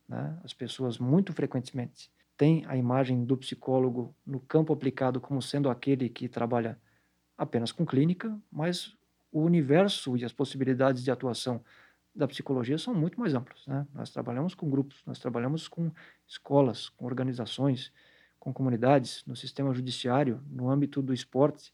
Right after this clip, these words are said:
Onde há um ser humano se comportando, eu costumo dizer, ali o psicólogo, a psicóloga podem atuar.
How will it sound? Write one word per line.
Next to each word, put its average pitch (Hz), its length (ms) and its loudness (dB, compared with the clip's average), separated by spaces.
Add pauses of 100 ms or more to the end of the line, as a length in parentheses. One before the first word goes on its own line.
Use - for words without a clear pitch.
(140)
Onde 214 600 4
há 165 300 2 (100)
um 147 120 -2
ser 143 200 0
humano 131 220 2
se - 100 -8
comportando, 147 800 -2
eu 139 140 0
costumo 131 320 -2
dizer, 123 480 4
ali 139 360 6
o 160 60 0
psicólogo, 135 560 -2
a 127 60 2
psicóloga 131 500 -2
podem 135 340 2
atuar. 123 320 -4